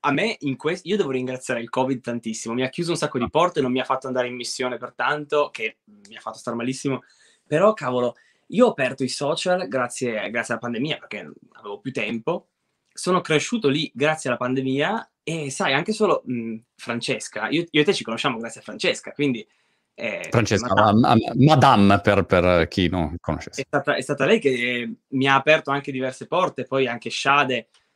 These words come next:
Speaker 1: eh, viene con me in ospedale, quindi, ehm, tutte queste personalità le ho conosciute grazie ai social. Io devo ringraziare tantissimo il covid per questo motivo. Eh, e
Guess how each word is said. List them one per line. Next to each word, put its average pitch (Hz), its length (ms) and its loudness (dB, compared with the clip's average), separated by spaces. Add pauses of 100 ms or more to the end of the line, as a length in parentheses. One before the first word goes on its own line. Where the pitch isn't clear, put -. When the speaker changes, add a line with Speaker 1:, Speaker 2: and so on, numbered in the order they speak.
Speaker 1:
eh, 117 160 -10
viene 120 300 -4
con 120 120 -4
me 123 80 -2
in 120 80 -4
ospedale, 127 520 2
quindi, 165 360 0 (460)
ehm, 117 640 -6
tutte 180 240 -2
queste 175 240 -2
personalità 165 500 -2
le 202 100 2
ho - 20 0
conosciute 135 340 -4
grazie 131 260 -2
ai 123 60 -4
social. 117 380 -4
Io 175 60 0
devo 180 120 2
ringraziare 135 540 0
tantissimo 143 540 -4
il 131 100 -8
covid 127 400 0
per 135 140 -12
questo - 240 -16
motivo. - 460 -20 (380)
Eh, 135 360 -10 (280)
e 143 100 -2